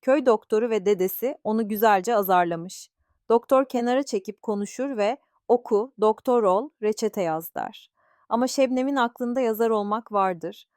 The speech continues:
Aslında yaptığı her şey tamamen iyi kalbindendir. Örneğin telefon kulübesinde asker sevgilisiyle konuşan bir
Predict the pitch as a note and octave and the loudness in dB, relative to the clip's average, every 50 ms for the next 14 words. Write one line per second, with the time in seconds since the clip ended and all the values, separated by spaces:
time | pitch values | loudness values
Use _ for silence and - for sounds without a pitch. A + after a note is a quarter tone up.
0 | _ _ _ - G#3+ A3 - - - A#3+ A#3+ A#3+ A#3+ A#3+ A3+ A3+ A#3 - - A#3+ | _ _ _ 0 0 0 0 -2 -4 -2 0 0 2 4 2 2 0 -2 -4 -4
1 | A#3 A3 A3+ B3 C4 C4+ - - A#3+ B3 A#3+ - A#3+ A#3+ B3 B3+ B3 A#3 B3 C4+ | -4 -2 0 0 0 0 -2 -4 -6 -6 -4 -4 -2 0 0 0 0 0 -2 -4
2 | C#4 A3 B3 B3 B3 - A#3 F#3+ F3+ F3+ D#3+ F3 E3 E3 D#3+ E3 E3 D#3+ D#3+ D#3 | -4 -4 -4 -4 -4 -2 0 0 0 0 -2 -6 -8 -6 -6 -6 -6 -8 -8 -10
3 | E3 E3+ - - - _ _ _ _ _ _ _ - - G#3+ A#3 A#3 A3 G3 F#3 | -12 -12 -14 -16 -20 _ _ _ _ _ _ _ 0 2 2 2 2 0 -2 -4
4 | G3 A3+ B3 - A#3+ G#3+ A3 A3+ - B3+ B3+ C4+ - - A3+ F#3 E3 E3+ F3 F3 | -4 -6 -6 -6 -4 -4 -4 -2 0 0 0 0 -2 -4 -4 -2 -2 -4 -4 -6
5 | - - F3 E3+ E3 D#3+ E3 F3 - - - - F#3+ G3 - - - A#3+ A#3 B3 | -8 -10 -10 -10 -8 -6 -4 -4 -6 -6 -6 -6 -6 -6 -6 -6 -2 0 0 0
6 | B3 - - G3+ F#3+ F3+ E3+ F#3 F3+ F#3+ - - A3 G#3+ F#3 F#3+ - - G#3 G3 | 0 -2 -2 -2 -2 -2 -4 -8 -10 -10 -10 -10 -6 -4 -4 -6 -4 -6 -8 -8
7 | G3+ - - A3+ A3 A3 A3 F#3+ | -8 -6 -4 -4 -4 -4 -4 -8